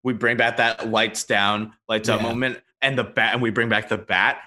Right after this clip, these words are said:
Speaker 1: and the bat is broken, and he's like, and he looks, but he's distracted, so Edge can go into the corner and just full speed spear him and
Speaker 2: Yeah.
Speaker 1: then pin Sting.
Speaker 2: Mm-hmm. Oh, that would be a,
Speaker 1: Uh,
Speaker 2: that would
Speaker 1: and
Speaker 2: be
Speaker 1: now
Speaker 2: a crazy match.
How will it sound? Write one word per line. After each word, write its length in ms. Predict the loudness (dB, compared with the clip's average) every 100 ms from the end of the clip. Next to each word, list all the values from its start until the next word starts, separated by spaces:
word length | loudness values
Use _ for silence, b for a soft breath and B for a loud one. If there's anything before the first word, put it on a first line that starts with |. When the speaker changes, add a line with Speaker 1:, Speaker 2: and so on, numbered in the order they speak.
| -8
Speaker 1:
and 80 |
the 40 | -6
bat 320 | 0 0 0
is 100 | -4
broken, 420 | -6 -4 -2 0 -2
and 120 | -2
he's 160 | -2
like, 300 | 0 -2 -2 B B B -4
and 100 | -2
he 120 | 0
looks, 260 | 2 0 0
but 120 | -2
he's 160 | -2 -2
distracted, 720 | -2 0 2 0 2 0 0 B -2
so 160 | -2 0
Edge 300 | 0 0 -2
can 160 | -4 -2
go 140 | 0
into 160 | -2 -6
the 80 | -6
corner 340 | -2 -2 0
and 100 | -2
just 220 | -4 -8 B B B
full 720 | -20 -20 -20 0 2 4 2
speed 480 | 0 -2 0 0 -2
spear 540 | -2 -4 -2 0 0
him 280 | 0 -2 -2
and 120 | 0
Speaker 2:
Yeah. 460 | 0 2 0 -2 -6
Speaker 1:
then 100 | -10 _
pin 180 | -4 -2
Sting. 440 | 0 0 0 -2 -8 _ -4
Speaker 2:
Mm-hmm. 380 | -2 0 0 -2 -6 _ _ _ _ _ -2
Oh, 180 | 0
that 100 | 2 2
would 100 | 2
be 80 | 2
a, 60 |
Speaker 1:
Uh, 460 | 4 4 4 4 4
Speaker 2:
that 100 | 4
would 40 | 4
Speaker 1:
and 100 | 6
Speaker 2:
be 60 | 6
Speaker 1:
now 380 | 6 4 2
Speaker 2:
a 40 | 0
crazy 520 | 0 2 2 2 2
match. 640 | 2 2 2 0 -4 -14